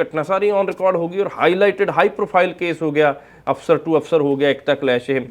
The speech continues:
ਤਾਂ ਉਸ ਤੋਂ ਬਾਅਦ ਮਨਦੀਪ, ਇਹ ਅੰਬਾਲਾ ਦੇ ਵਿੱਚ ਜਿਹੜੀ ਮੀਟਿੰਗ ਸੀ,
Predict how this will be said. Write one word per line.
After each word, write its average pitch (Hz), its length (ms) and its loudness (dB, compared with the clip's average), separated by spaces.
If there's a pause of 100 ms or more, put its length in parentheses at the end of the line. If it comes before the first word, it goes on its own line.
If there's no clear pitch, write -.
(380)
ਤਾਂ 214 100 4
ਉਸ 208 180 4
ਤੋਂ 214 160 6
ਬਾਅਦ 190 260 4
ਮਨਦੀਪ, 208 320 0 (200)
ਇਹ 214 280 2 (120)
ਅੰਬਾਲਾ 156 420 4
ਦੇ 196 100 0
ਵਿੱਚ 185 160 -6
ਜਿਹੜੀ 196 160 -2
ਮੀਟਿੰਗ 190 300 -4
ਸੀ, 208 240 -6